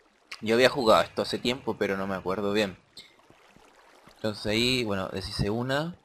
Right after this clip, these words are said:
Mira, de hecho, aquí está como la, mm, entrada así,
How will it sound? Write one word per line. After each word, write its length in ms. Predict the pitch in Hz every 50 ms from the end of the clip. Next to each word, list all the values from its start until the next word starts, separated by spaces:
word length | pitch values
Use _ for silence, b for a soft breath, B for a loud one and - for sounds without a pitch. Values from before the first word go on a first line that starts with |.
| _ _ _ _ _ _ _ _ _ _ -
Mira, 380 | 113 120 117 107 92 92 - - - - _ _ _ _ _ _ _ -
de 140 | - - 104
hecho, 400 | 104 - - 123 107 101 - - _ _ _ _ _ _ _ _ _ _ -
aquí 240 | - 101 - - -
está 240 | - - - 139 127
como 240 | 131 131 131 127 120
la, 440 | 117 113 113 110 110 107 107 104 104
mm, 440 | 101 98 98 95 95 - - - 98
entrada 500 | 101 101 101 - - 113 117 117 120 117
así, 800 | 117 120 - 123 120 120 120 117 113 110 107 104 101 98 98